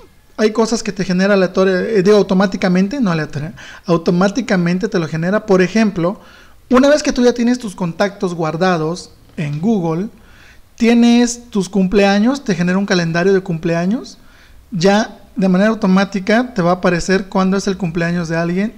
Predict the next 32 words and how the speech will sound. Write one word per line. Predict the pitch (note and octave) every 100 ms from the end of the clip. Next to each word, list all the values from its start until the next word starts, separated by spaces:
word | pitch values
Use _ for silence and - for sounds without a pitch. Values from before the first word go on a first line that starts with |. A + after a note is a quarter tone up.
| -
e | F#3
incluso | F#3 G#3 A#3
te | B3
lo | F3+
va | F3+
a |
recordar. | F3+ F3+ D#3+ D#3+ E3 - - - - - - - - -
Eh, | G3+ F3 E3+
vas | F#3+ G#3
a |
tener | A3+ A3
aquí | G#3+ A3 G#3+
tu | A3
calendario | G#3 F#3+ F3+ F#3+ G3 G3
normal | F3 E3 F#3 B3 A#3+
de |
trabajo, | - D#3+ D#3+ F#3+ F#3+
el | G3+
que | F#3+
tú | - F3+
hagas, | F#3 G#3 C#4+ - - - - - - -
tienes | G3+ G#3+ G#3
tus | G3 E3+
tareas, | F3 F3+ G3+ C4+
si | B3+
tienes | G#3 G3 F#3+
alguna | F3 F#3+ F#3+
tarea | E3 E3+
pendiente | E3+ D#3+ F3+ G#3+
también | - F3 E3
la | E3
puedes | F3 F3+ F#3